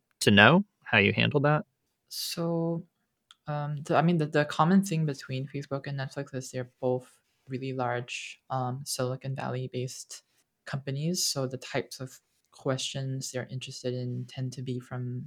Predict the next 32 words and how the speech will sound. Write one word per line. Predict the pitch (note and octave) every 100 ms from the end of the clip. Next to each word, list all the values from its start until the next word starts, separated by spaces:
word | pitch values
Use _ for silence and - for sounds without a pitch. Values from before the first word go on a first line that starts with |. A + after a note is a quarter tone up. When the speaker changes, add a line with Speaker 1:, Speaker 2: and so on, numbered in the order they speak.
| D3+
Speaker 2:
that | B2 A2+
angle. | B2+ C3 C3+ E3 F#3+ _ _ _ _ _ _ _ _
Um, | C3+ C3 B2+ B2+ B2+ C3 - _ _ _ _
so | D3
in | D3
terms | G#3 B3+
of | G3 -
preparation, | - C#3+ C#3 C#3 C#3+ - C#3+ C#3+ C#3+ - _ _ _ -
I |
think | - G3+
this | G3+
one's | F3+ D#3
a | C3+
really | C3 C3 C3 C3 - _
hard | _ - C3+ C3 C3+
one. | C#3 C#3 C#3+ - _
Um, | - B2 B2 B2 - - _ _ _ -
or | D3
not | F#3+
really | D3+ C#3+
hard | C#3 B2
one. | A#2+ - -
It's, | C3 -
it's | D3+ C#3 -
kind | F#3+
of | D#3 -
weird | C3 B2 B2+
because | C3 C#3 C3 - - _ _ _
a | -
lot | C#3+ E3+
of | D#3+
the | C3+ B2+ A#2+ A#2+ D#3